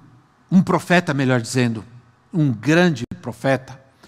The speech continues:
um grande legislador, mo-, é, chamado Samuel. Quando ele era menino, todos, muitos conhecem a história de Samuel. Quando ele era menino, ele foi dedicado por sua mãe a servir ao Senhor no templo.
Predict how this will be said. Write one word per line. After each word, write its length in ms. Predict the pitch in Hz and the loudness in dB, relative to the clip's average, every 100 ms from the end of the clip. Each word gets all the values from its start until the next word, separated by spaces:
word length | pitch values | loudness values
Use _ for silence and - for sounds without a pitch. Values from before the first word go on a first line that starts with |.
| _ - - _ _ | _ -20 -20 _ _
um 140 | 135 131 | -4 0
grande 380 | 147 165 160 151 | 2 2 2 2
legislador, 1000 | 139 131 139 143 139 123 131 131 120 123 - - _ _ _ _ _ _ _ _ _ - | 2 0 -2 -2 0 0 0 0 -2 -6 -18 -20 _ _ _ _ _ _ _ _ _ -4
mo-, 180 | 139 147 | -4 0
é, 340 | 143 123 113 | 0 0 0
chamado 360 | - 143 135 143 | -2 -2 -2 -2
Samuel. 540 | 156 156 127 117 113 117 - _ - _ _ | -2 -2 0 -2 -2 -8 -18 _ -20 _ _
Quando 160 | 196 208 | -2 2
ele 120 | 233 | 2
era 120 | 247 | 4
menino, 520 | 202 175 170 190 180 | 4 4 4 4 4
todos, 420 | 180 208 196 - - - _ _ | 2 0 -2 -6 -14 -20 _ _
muitos 340 | 180 202 180 - | 0 2 0 -2
conhecem 400 | 147 139 135 135 | 0 0 0 -4
a 20 | |
história 340 | - 147 135 | -2 0 0
de 60 | 120 | -2
Samuel. 360 | 131 123 131 | -2 0 -2
Quando 200 | 131 190 | -2 -2
ele 120 | 190 175 | 0 0
era 140 | 165 | 0
menino, 460 | 165 139 143 151 - - - - | -2 -2 -2 -2 -6 -12 -20 -10
ele 180 | 143 147 | -4 -2
foi 160 | 160 170 | 0 2
dedicado 600 | 190 165 185 220 247 185 | 2 0 -2 0 0 -2
por 180 | 156 135 | -4 -4
sua 220 | 160 135 | -2 0
mãe 320 | 127 135 139 - _ _ _ _ _ _ | 0 -2 -4 -12 _ _ _ _ _ _
a 100 | 151 | -6
servir 440 | 170 147 127 214 | -2 -2 0 0
ao 80 | 196 | 0
Senhor 520 | - 147 127 135 131 - - - - | 0 -2 0 0 0 -4 -20 -16 -4
no 100 | 147 | -2
templo. 480 | 190 165 120 101 | 0 0 -2 -10